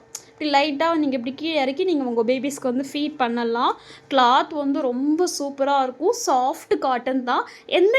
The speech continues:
இரிட்டேஷனும் இருக்காது. ஆ, மாம்க்கும் சரி, பேபிக்கும் சரி, எந்த இரிட்டேஷனும் இருக்காது.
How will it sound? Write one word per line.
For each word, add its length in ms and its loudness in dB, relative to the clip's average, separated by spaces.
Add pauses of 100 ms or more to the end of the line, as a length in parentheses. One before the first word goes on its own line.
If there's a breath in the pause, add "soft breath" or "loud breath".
இரிட்டேஷனும் 500 0
இருக்காது. 420 -2 (260 loud breath)
ஆ, 260 4
மாம்க்கும் 600 0
சரி, 200 0
பேபிக்கும் 580 -2
சரி, 180 2
எந்த 260 0
இரிட்டேஷனும் 540 -2
இருக்காது. 440 -2